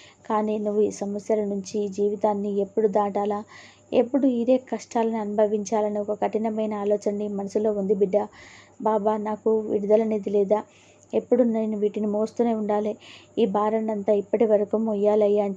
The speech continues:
చెప్పి నా మీద నువ్వు మొరపెట్టుకుంటూ, మనసులో నా ఆవేదనతో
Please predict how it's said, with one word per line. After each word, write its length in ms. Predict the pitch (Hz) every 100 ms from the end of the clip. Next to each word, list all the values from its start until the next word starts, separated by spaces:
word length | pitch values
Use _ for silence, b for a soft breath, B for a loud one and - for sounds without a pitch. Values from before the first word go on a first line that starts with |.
| 202
చెప్పి 300 | 196 233 - B B B -
నా 80 | 220
మీద 280 | 220 208
నువ్వు 260 | 214 214 208
మొరపెట్టుకుంటూ, 800 | 208 202 214 202 214 214 202 214
మనసులో 520 | 208 202 196 214 214
నా 300 | 202 - 214
ఆవేదనతో 720 | 196 202 214 214 208 196 214